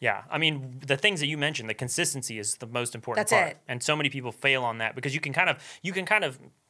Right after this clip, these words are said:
Speaker 1: slowly build what you want out of it.
Speaker 2: Yeah.
Speaker 1: You know, maybe your content isn't great at first, but that's where you can kind of
Speaker 2: Yeah.
Speaker 1: learn and, like, and adapt, you know, and eventually you get the kind of content you want and what people wanna see. And I mean, like you mentioned too, collaborating is super important as well.
Speaker 2: Yeah.
Speaker 1: Like, you bringing people like yourself on board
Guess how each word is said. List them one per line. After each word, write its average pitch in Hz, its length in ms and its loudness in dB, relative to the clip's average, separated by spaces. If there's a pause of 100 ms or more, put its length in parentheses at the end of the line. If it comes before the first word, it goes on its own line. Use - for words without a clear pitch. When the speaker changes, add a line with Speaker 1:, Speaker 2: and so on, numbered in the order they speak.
(160)
Speaker 1:
slowly 151 720 2 (180)
build 151 380 4
what 147 140 -6
you 127 80 -8
want 143 280 0
out 120 200 2
of 113 100 0
it. 120 40 0
Speaker 2:
Yeah. 202 180 2
Speaker 1:
You 135 80 0
know, 120 160 2
maybe 147 300 2
your 143 180 -2
content 143 340 0
isn't 127 160 -4
great 127 160 0
at - 100 -8
first, 170 300 2
but 135 160 -6
that's 135 240 4
where 135 100 -6
you 127 80 -6
can 120 160 -10
kind 117 200 -2
of 104 120 -6
Speaker 2:
Yeah. 185 360 0
Speaker 1:
learn 135 440 4
and, 123 220 2
like, 120 240 -2
and 123 140 0
adapt, 123 500 4
you 143 80 -2
know, 127 140 0
and 120 120 0
eventually 120 460 0
you 117 100 -8
get 123 320 -2
the 123 60 -4
kind 113 220 -6
of 113 60 -8
content 113 280 -10
you 107 100 -14
want 120 300 -2
and 117 100 -10
what 120 140 -6
people 113 220 -12
wanna 113 240 -8
see. - 260 -10 (300)
And 123 260 0
I 127 120 2
mean, 127 200 0
like 117 160 -4
you 127 60 -8
mentioned 123 340 -4
too, 123 360 0 (200)
collaborating 113 640 0
is 104 100 -10
super 120 220 -10
important 110 360 -10
as 104 60 -12
well. 180 200 2
Speaker 2:
Yeah. 156 60 -4
Speaker 1:
Like, 107 180 -10
you 147 260 -2
bringing 147 380 0
people 147 200 -8
like 123 140 -6
yourself 127 340 2
on 117 200 -4
board 113 440 -2